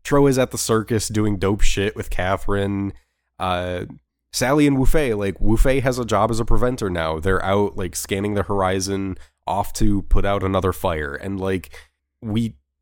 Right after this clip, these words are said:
actually get closure for Wu Fei a little bit, which is very nice. We get Zex and Noin on their way for a trip to Mars,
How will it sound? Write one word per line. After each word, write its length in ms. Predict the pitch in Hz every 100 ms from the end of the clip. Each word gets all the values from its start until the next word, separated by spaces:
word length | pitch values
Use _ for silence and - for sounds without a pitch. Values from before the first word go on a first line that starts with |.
| - -
actually 500 | 110 - 139 127 113
get 200 | 113 -
closure 420 | 135 127 107 104
for 140 | 123
Wu 200 | 110 110
Fei 260 | - 113 101
a 60 |
little 240 | 92 90 85
bit, 240 | 85 85
which 160 | 104 -
is 120 | 101
very 280 | 87 82 95
nice. 520 | 101 87 73 - - _ _ _ -
We 100 | 110
get 400 | 110 113 95 _ 117
Zex 680 | 104 - 113 - - - -
and 280 | 101 104 98
Noin 480 | 101 113 92 85 85 - _ _ -
on 200 | 104 139
their 140 | 147 139
way 600 | 127 107 95 90 90 - _
for 480 | - 110 101 98 95
a 160 | 98 90
trip 300 | - 127 123
to 140 | - 123
Mars, 680 | 117 104 90 85 85 85